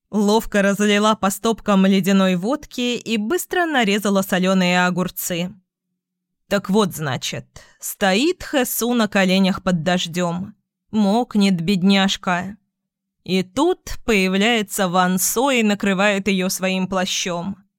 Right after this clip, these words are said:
"Мурашки, Люсь, мурашки!" Тяпнув, крякнув, завела своё Нина Петровна.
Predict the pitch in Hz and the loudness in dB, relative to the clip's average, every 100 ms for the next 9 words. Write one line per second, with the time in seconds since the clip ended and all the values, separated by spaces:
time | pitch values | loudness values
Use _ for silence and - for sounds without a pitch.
0 | _ _ _ - 190 208 220 240 226 - | _ _ _ 0 4 4 4 2 0 -2
1 | 190 185 185 185 - - - - _ - | -2 0 -2 -4 -6 -10 -16 -20 _ -2
2 | 196 277 370 320 190 190 190 180 - - | 2 2 2 0 2 2 4 2 -2 -4
3 | 180 160 185 - _ _ _ _ _ _ | -6 -6 -8 -16 _ _ _ _ _ _
4 | _ _ _ - - 220 294 - 233 220 | _ _ _ -14 -2 -2 -2 -2 0 -2
5 | - - 214 196 226 233 214 190 196 - | -6 -2 0 2 0 0 0 0 -2 -12
6 | - 202 208 196 196 208 - 185 190 214 | -4 0 2 2 2 0 0 0 2 4
7 | 190 196 185 208 - 196 180 180 175 190 | 4 4 2 -2 0 0 0 0 0 -4